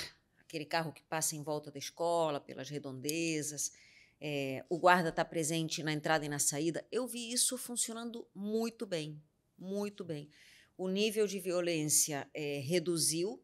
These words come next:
nas comunidades em que eu vi isso acontecendo. E também isso preserva mais a escola, porque você sabe, Fábio, que tem, às vezes, no final de semana, tem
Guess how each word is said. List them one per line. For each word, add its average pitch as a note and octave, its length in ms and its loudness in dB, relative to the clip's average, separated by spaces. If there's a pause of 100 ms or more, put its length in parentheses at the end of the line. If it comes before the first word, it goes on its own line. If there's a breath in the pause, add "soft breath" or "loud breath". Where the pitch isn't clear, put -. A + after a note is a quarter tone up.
nas D#3 160 -10
comunidades D3 640 -2
em C#3+ 100 -10
que D3 100 -16
eu C#3+ 80 -6
vi C#3 320 -14 (380)
isso C#3+ 200 -6
acontecendo. D#3+ 920 -2 (520 soft breath)
E A3+ 400 -4
também A#3+ 720 -2 (120)
isso A#3 240 2
preserva A#3+ 460 -2
mais A#3 220 -4
a B3 40 -2
escola, A#3+ 400 0
porque A3+ 260 -12
você A3+ 280 -2
sabe, B3 240 0
Fábio, G#3+ 320 -2
que G#3 120 -12
tem, G#3 480 -6
às F#3 140 -6
vezes, G#3 300 -2
no G#3 80 -6
final G#3+ 320 -2
de - 80 -4
semana, G3 520 0
tem F#3 400 -6